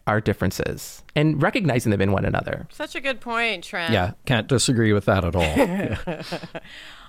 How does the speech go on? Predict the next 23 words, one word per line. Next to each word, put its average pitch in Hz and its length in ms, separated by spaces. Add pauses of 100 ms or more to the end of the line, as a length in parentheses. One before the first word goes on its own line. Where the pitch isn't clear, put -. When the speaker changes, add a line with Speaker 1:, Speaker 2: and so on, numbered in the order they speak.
(140)
Speaker 2:
All 311 120
right, 370 240
so, 359 600
uh, 269 280
to 277 160
wrap 294 240
it 277 80
up, 311 400
does 269 260
Trent, 269 460
do - 80
you 285 60
wanna 403 180
say 494 140 (120)
anything 453 340
else? 392 280
Because 381 240
I 359 80
feel 508 160 (160)
like 320 100
you 330 160
and 285 140
I 262 300